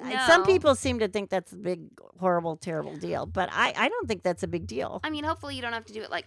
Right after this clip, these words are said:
Speaker 2: all the time,
Speaker 1: Right,
Speaker 2: you know,
Speaker 1: or,
Speaker 2: or
Speaker 1: or, you know, walk up fifty million steps or something, I don't know, but
Speaker 2: And the, you know, what I would do, 'cause we had a little sign in the shop that said you cannot return bobbin cases
Speaker 1: Right.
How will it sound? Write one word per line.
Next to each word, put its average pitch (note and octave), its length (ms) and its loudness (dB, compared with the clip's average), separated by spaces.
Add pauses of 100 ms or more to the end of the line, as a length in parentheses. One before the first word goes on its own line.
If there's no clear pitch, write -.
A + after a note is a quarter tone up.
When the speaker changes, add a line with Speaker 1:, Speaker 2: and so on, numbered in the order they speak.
(120)
Speaker 2:
all A3+ 300 4
the G3+ 120 -4
time, D3+ 480 -10
Speaker 1:
Right, G#3 260 8
Speaker 2:
you - 40 4
know, F#3 80 4
Speaker 1:
or, A#3 240 10
Speaker 2:
or A3+ 140 10
Speaker 1:
or, A3 40 8
you A3 200 4
know, E3 180 4
walk G3 240 6
up G3 180 6 (200)
fifty A3 300 0
million G3 260 4
steps - 480 2
or F3 80 0
something, E3 340 -2
I E3+ 140 0
don't D#3 140 -2
know, C3 260 -4
but - 200 0
Speaker 2:
And C#4+ 360 -4
the, - 100 -16
you D4 80 -8
know, B3 200 -2
what C4 260 -6
I C4 160 -2
would D#4+ 140 -8
do, A#3 400 -6
'cause A3+ 140 -20
we A3 100 -6
had A#3 120 -4
a B3 40 -10
little C4 180 -10
sign A3 420 -4
in G#3+ 80 -10
the G#3+ 80 -8
shop G3 360 -4
that - 140 -16
said F3+ 200 -6
you E3 80 -18
cannot G3 540 -4 (100)
return F#3+ 480 -8
bobbin F3+ 360 -4
cases A3 600 -6
Speaker 1:
Right. F3 240 0